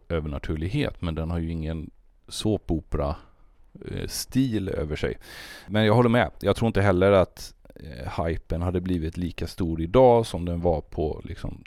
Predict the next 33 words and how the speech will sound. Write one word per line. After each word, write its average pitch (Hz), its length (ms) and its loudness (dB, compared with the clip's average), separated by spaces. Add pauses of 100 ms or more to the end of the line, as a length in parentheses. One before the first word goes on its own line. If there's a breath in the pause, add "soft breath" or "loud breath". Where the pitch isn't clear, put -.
tablå-tv-tiden, 82 1600 -2
när 87 100 -4
folk - 460 -6
kollade, 76 440 -2
"Vad 76 160 -4
ska - 120 -10
vi 73 80 -8
titta - 240 -10
på - 140 -6
ikväll? 95 360 0 (400 loud breath)
Ja, 87 120 -6
vi 82 200 -8
måste - 280 -6
kolla 76 240 -4
på - 100 -6
det - 100 -6
här." - 440 -4 (420 loud breath)
Eh, 82 920 -4
för - 120 -4
er 87 80 0
som 85 180 -6
inte, 87 240 -2 (180)
eh, 80 800 -6
eh, 82 100 -8
ni 95 120 -2
som 90 140 -6
till 92 120 -2
och 90 60 0
med 90 80 0
är 87 40 -2
yngre 87 280 -2
än 87 120 -2
Ullis, 92 360 0